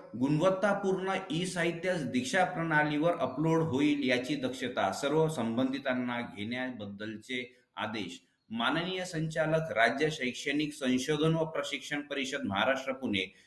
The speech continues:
यांच्याद्वारा प्राप्त झालेले आहे. अमरावती जिल्ह्यापुरते बोलायचे झाल्यास, अमरावती जिल्ह्यामध्ये कार्यरत अधिकारी व शिक्षकांकडून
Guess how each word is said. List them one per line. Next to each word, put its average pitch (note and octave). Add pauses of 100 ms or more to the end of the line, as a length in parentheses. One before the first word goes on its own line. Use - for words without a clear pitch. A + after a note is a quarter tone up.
(140)
यांच्याद्वारा B2+
प्राप्त A#2
झालेले F#2+
आहे. D#2+ (100)
अमरावती D3
जिल्ह्यापुरते D#3
बोलायचे C3
झाल्यास, A2+ (300)
अमरावती D3
जिल्ह्यामध्ये D#3
कार्यरत C#3+ (140)
अधिकारी C#3+
व D3+
शिक्षकांकडून D3+